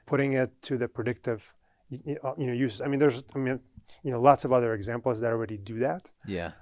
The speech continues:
Speaker 1: But in your case, how do you predict even the heart rate and,
Speaker 2: Yes.
Speaker 1: and, and the beat? You know, how do we predict? I mean, you know, really out in the future, um, with, like, genomics, why should that be, like, this kind of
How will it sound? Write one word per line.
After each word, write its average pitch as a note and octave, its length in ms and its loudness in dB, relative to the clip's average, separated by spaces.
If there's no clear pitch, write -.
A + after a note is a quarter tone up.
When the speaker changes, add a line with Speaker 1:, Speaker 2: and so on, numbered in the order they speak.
Speaker 1:
But C3 340 4
in C3 60 -2
your D3 160 4
case, A2 480 -4
how - 220 2
do C#3+ 60 4
you C3 360 2
predict B2+ 480 0
even B2 460 -2
the B2 80 -4
heart A#2 340 -6
rate G#2+ 300 -8
and, A2 100 -6
Speaker 2:
Yes. A2+ 280 -2
Speaker 1:
and, C3 120 -4
and A2+ 80 -8
the A2 60 -8
beat? B2 340 -2
You C3+ 80 0
know, - 60 -6
how - 160 6
do G3 80 10
we D3+ 180 6
predict? - 680 0
I C#3+ 40 -8
mean, A2+ 320 -4
you C3+ 60 -2
know, B2 60 0
really C#3+ 280 6
out C3+ 260 6
in A#2+ 60 -6
the G#2+ 40 -4
future, B2+ 580 -4
um, A2+ 340 -8
with, A#2 160 -4
like, A2+ 160 0
genomics, A#2+ 640 -4
why B2 300 6
should B2+ 200 -4
that A#2 240 2
be, A#2+ 420 -4
like, A2 200 -8
this A2 240 -6
kind A#2 220 -6
of G#2 300 -8